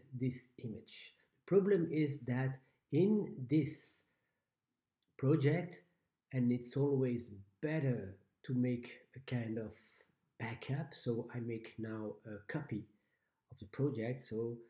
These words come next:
that if I have a problem, I still, still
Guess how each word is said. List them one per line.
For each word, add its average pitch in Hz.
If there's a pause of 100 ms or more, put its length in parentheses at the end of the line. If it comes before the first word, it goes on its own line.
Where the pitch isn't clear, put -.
(640)
that 117 (180)
if 123 (580)
I 101
have 117
a 98
problem, 131 (100)
I 120
still, 120 (1300)
still 131